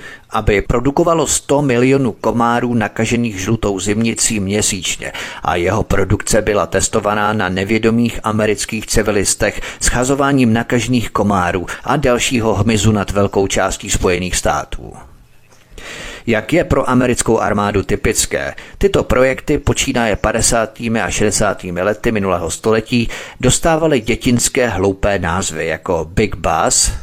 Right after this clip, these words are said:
v překladu něco jako velký bzučoun, anebo projekt Big Itch, v překladu něco jako velké svrbění nebo svědění. A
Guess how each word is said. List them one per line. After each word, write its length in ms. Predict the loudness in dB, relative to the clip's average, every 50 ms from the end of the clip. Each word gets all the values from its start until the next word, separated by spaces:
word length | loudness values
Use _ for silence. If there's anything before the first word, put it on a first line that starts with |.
| -10 -14 -12 -6
v 60 | -4 -2
překladu 680 | -2 -2 0 0 0 0 2 4 4 4 2 2 0 -2
něco 260 | -4 -4 -4 -2 -2
jako 220 | -2 -2 -2 -4 -2
velký 340 | 0 0 0 -2 -4 -10 -6
bzučoun, 840 | -4 -4 -4 -4 -6 -4 -2 0 2 2 2 0 -2 -2 -4 -6 -6 -10 -14 -18 -18 -16 -16 -16 -18 -20 -20 -10 -4
anebo 300 | -2 -2 0 2 0 2
projekt 420 | 2 4 4 4 4 2 0 -4 -4 -2
Big 300 | 0 0 0 -2 -4 -2
Itch, 520 | 0 2 2 0 0 -2 0 0 0 0 -2
v 80 | -4
překladu 460 | -4 -4 -4 -2 0 2 2 4 4
něco 300 | 4 2 0 -2 0 0
jako 420 | 0 0 -2 0 0 2 2 2 0 -2 -6 -8 -12 -18 -10
velké 460 | -4 -2 -2 -2 -2 -2 0 0 0
svrbění 600 | 0 -2 -2 -2 -2 0 2 2 2 2 2 -2
nebo 220 | -4 -4 -4 -4 -4
svědění. 800 | -4 -2 0 0 0 0 0 0 -2 -2 -4 -8 -10 -14 -16 -18 -20 -20 -20 _ -20 -20 -20 -20 -18 -18 -18 -18 -18 -16 -14 -12 -10 -10 -10 -12 -14 -16 -16 -18 -18 -20 -20 -20 -20 -20 -20 -20 -20 -20 -20 -20 -12 _ -2
A 340 | 0 0 0 0 -2 -2